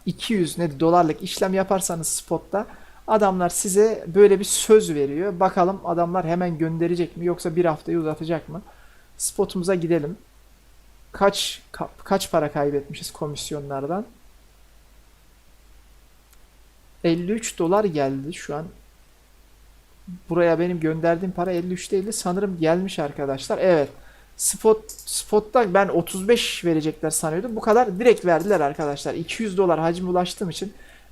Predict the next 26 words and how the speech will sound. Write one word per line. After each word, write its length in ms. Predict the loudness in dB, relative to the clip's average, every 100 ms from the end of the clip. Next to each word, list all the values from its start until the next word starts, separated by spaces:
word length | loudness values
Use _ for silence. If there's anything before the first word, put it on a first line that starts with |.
| 2
direkt 280 | 4 4 0
bu 60 |
kadar 340 | 2 6 6 2 0
coin, 220 | 0 0
yani 280 | -2 -2 4
bana 180 | 4 4
para 280 | 4 4 4
gönderdiler. 640 | 2 0 2 2 2 0 -2 -14 -20 -6
Bunu 180 | 0 4
da 120 | 4
nasıl 240 | 4 0 -2
kullanacaksınız 800 | -2 0 0 0 -2 -4 -6 -4
arkadaşlar? 640 | -4 -4 -6 -6 -6 -8 -10 _ -20 -20 -6
Hemen 260 | 0 0
şurada 320 | 0 0 2 2
bakın. 260 | 2 -4 -12 -18 _ -20
Şöyle 280 | 2 4 6
bir 40 |
seçenek 480 | 4 0 0 -2 -2
var 160 | -4 -4
burada. 460 | -4 -4 -4 -4 -8 -20 _ -8
Buraya 340 | 2 6 6
giriyorsunuz. 720 | 4 4 2 2 -6 -14 -16 -20 -20 _ _ -20 _ -20 _ -20 _ -20 -20 -20 -20 -20 _ _ _ -20 _ _ _ _ -20 -20 -20 -20 -20 -20 _ _ -4
Buraya 240 | 0 2 0
giriyorsunuz 600 | 0 0 0 -2 -10 -8
arkadaşlar. 640 | -8 -8 -10 -10 -12 -14